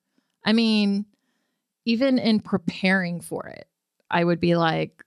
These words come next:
"Fuck," <laughs> you know, like, "I don't wanna do this." Um, yeah, that it, it was just extremely draining and, um,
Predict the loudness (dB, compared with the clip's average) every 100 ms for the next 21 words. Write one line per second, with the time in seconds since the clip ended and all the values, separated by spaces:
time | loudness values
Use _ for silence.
0 | _ -18 -12 -12 -12 -20 -20 _ -12 -2
1 | 0 0 0 0 0 -4 -4 -4 -2 -4
2 | -4 -2 -2 -2 -6 -10 -10 -12 -14 -14
3 | -14 -16 -18 _ _ _ _ _ 0 2
4 | 2 2 2 2 0 -4 _ _ _ _
5 | _ _ _ _ -2 2 2 2 0 0
6 | -2 -8 _ _ _ _ _ _ -2 -2
7 | -4 -4 0 2 0 0 -2 0 0 -2
8 | -8 -10 -8 -6 -4 -4 0 2 4 4
9 | 4 4 4 4 2 0 -6 _ _ _
10 | _ _ _ _ _ _ _ _ _ _
11 | _ _ _ -14 -12 -12 _ _ _ -12
12 | -2 0 4 4 4 4 2 2 0 0
13 | 2 2 4 2 2 2 0 0 0 2
14 | 2 0 -2 -4 -6